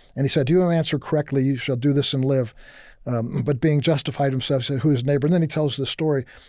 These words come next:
But, but look at the question Jesus asked, "What is written in the law?" And so Jesus is clearly saying, <clears throat> this, this greatest command that we have is, is the law. And the law is meant to show us we can't keep it.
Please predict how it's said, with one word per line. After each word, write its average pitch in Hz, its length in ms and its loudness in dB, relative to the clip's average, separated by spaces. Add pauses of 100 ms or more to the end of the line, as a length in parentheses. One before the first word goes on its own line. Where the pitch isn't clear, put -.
(280)
But, - 240 -4
but 156 100 0
look 202 100 2
at 247 60 2
the 233 80 -2
question 196 340 0
Jesus 147 320 2
asked, 151 380 -2 (240)
"What 160 240 0
is 196 160 4
written 165 380 2
in 151 200 0
the 143 120 2
law?" 139 500 0 (540)
And 135 100 -6
so 135 420 0
Jesus 165 440 0
is 131 280 0 (320)
clearly 165 380 2
saying, 139 480 0 (380)
<clears throat> - 340 -20
this, 131 500 -2
this 143 220 -2
greatest 156 340 2
command 156 360 0
that 135 60 -2
we 131 100 -2
have 127 280 -4
is, 139 280 0
is 156 280 2
the 139 80 0
law. 131 400 -2 (480)
And 135 480 -2 (200)
the 147 80 0
law 160 320 2
is 139 200 -2
meant 143 180 0
to 139 60 0
show 139 200 0
us 127 100 -4
we 143 120 2
can't 139 300 -4
keep 156 260 -2
it. - 180 -4